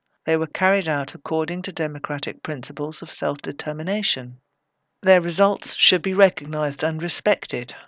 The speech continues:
The overwhelming majority of the population there wanted, quite rationally, to return to or join with Russia in preference to remaining under the jackboot of the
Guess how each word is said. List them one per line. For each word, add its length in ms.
The 220
overwhelming 680
majority 560
of 100
the 80
population 800
there 320
wanted, 640
quite 240
rationally, 800
to 100
return 520
to 360
or 140
join 420
with 160
Russia 520
in 160
preference 540
to 120
remaining 480
under 240
the 140
jackboot 680
of 140
the 80